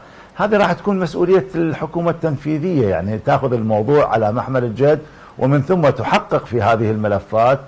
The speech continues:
وبالتالي هي العملية وليس حكراً على جهة معينة أو ليس حكراً على شخص معين، والعراق لله الحمد فيه الك-، فيه من الكفاءات الشيء الكثير،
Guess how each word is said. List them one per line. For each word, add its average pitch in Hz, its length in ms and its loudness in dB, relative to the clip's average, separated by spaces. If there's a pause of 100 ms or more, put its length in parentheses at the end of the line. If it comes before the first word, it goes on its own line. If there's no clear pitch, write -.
(320)
وبالتالي 147 840 2
هي 139 60 4
العملية 127 760 2 (480)
وليس 104 840 2
حكراً 202 260 -2
على 190 400 4
جهة 185 200 2
معينة 175 540 2
أو 90 140 0
ليس 135 240 0
حكراً 156 360 -2
على 151 240 4
شخص 156 320 -6
معين، 147 400 0
والعراق 95 440 2
لله 165 340 0
الحمد 156 260 -4
فيه 135 160 -4
الك-، 113 360 -6
فيه 143 140 -2
من 147 140 -4
الكفاءات 143 460 0
الشيء - 220 -4
الكثير، 156 460 -2